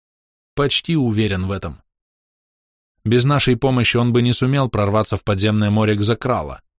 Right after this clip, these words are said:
Очутившись здесь, пережив приступ, понял, магия отсроченной смерти здесь работает хреново.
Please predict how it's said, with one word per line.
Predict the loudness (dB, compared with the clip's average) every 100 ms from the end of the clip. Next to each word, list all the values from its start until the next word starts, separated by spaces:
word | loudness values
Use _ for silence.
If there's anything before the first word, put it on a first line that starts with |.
| _ _ _ _ _ _ _ _ _
Очутившись | -4 0 0 2 0 0 -2
здесь, | -2 -4 -6 -8 _ -2
пережив | 2 4 2 2
приступ, | 0 0 0 -4 -4
понял, | -2 -2 -2 -6 -10 _ _ _
магия | 0 2 2 2
отсроченной | 0 0 0 2 0
смерти | 2 2 0 0 -2
здесь | 0 0 2
работает | 2 2 0 0
хреново. | -2 0 -2 -6